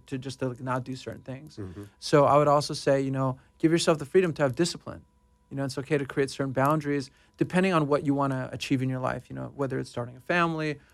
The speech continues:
Speaker 1: whether it's building a business. Being an entrepreneur isn't for everybody, whether it's,
Speaker 2: Mm-hmm.
Speaker 1: like, being at a company.
Speaker 2: Mm-hmm.
Speaker 1: Um, a, a, another thing I'll add is, um, you know, meeting the most, among the most successful people, uh, there's a, y-, there's kind of r-,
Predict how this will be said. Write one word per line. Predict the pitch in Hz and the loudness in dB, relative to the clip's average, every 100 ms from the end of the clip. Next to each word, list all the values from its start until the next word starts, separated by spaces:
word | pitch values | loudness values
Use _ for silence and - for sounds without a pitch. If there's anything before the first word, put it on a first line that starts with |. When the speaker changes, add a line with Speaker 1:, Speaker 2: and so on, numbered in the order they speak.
| _ | _
Speaker 1:
whether | 131 123 | -4 -2
it's | 127 110 | -4 -4
building | 135 131 131 | -2 -2 -4
a | |
business. | 120 160 175 165 - | 0 0 0 -4 -4
Being | 165 175 | -2 2
an | |
entrepreneur | 170 - - 131 147 | 2 0 -6 -2 0
isn't | 156 165 | 0 -2
for | - 160 | 0 2
everybody, | 160 156 156 151 | 2 0 0 0
whether | 143 147 | -2 -4
it's, | 151 | -4
Speaker 2:
Mm-hmm. | 113 | -6
Speaker 1:
like, | 143 | -8
being | 143 151 151 | -8 -6 -6
at | |
a | 151 | -6
company. | 185 175 135 113 - _ - | -8 -10 -10 -14 -18 _ -14
Speaker 2:
Mm-hmm. | 92 117 - _ - | -10 -10 -12 _ 4
Speaker 1:
Um, | 151 151 147 - _ | 8 8 4 -4 _
a, | 151 | -2
a, | 147 - 147 131 | 0 0 0 2
another | 151 156 | 2 2
thing | 156 160 | 2 4
I'll | 151 | 6
add | 147 151 | 6 6
is, | 135 139 131 | 4 0 0
um, | 131 139 135 135 _ _ _ - | 0 2 0 -4 _ _ _ -4
you | 139 | 0
know, | 139 | 2
meeting | 143 147 151 135 | 4 2 2 0
the | 143 | 0
most, | 143 139 - - | 2 0 -2 -6
among | 139 143 143 | 0 2 2
the | 143 | 0
most | 139 135 | 0 0
successful | 131 - 139 - | -2 0 0 0
people, | 123 175 170 147 135 - _ _ _ | -4 -2 2 2 2 -8 _ _ _
uh, | - 131 | -2 2
there's | 139 135 | 2 2
a, | 139 131 - - _ _ | 2 2 0 -8 _ _
y-, | 143 - 160 151 _ _ _ - - | -16 -14 -16 -18 _ _ _ -12 -6
there's | 147 | -4
kind | - 165 | 2 2
of | 151 | 0
r-, | - 131 | -4 -14